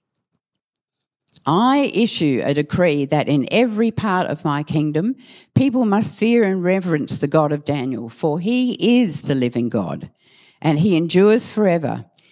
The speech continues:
His kingdom will not be destroyed. His dominion will never end. He rescues and saves. He performs signs and wonders in the heavens and the earth.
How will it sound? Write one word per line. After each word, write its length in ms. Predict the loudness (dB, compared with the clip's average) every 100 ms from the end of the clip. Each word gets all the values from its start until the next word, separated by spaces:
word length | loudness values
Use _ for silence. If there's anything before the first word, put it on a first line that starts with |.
| -6
His 200 | -4 -2
kingdom 440 | 0 0 2 0
will 180 | 0 0
not 400 | 0 0 0 0
be 140 | -2
destroyed. 680 | 0 -4 -2 0 0 0 -4 -12 _ _
His 220 | -2 -2 0
dominion 600 | -2 0 2 2 2 0
will 120 | 2
never 320 | 2 2 2 0
end. 420 | -4 -4 -6 -10 -20 -6
He 160 | -2 0
rescues 640 | 2 0 -2 -2 -2 0
and 160 | -2 0
saves. 500 | 2 2 2 -2 0
He 160 | -2
performs 560 | 0 -4 -2 0 0 -2
signs 480 | 0 0 0 -2 -2
and 140 | -2
wonders 400 | 0 0 -2 -2
in 100 | 0
the 120 | 0
heavens 380 | 0 0 0 -2
and 160 | -2 0
the 140 | 0
earth. 340 | 2 0 -4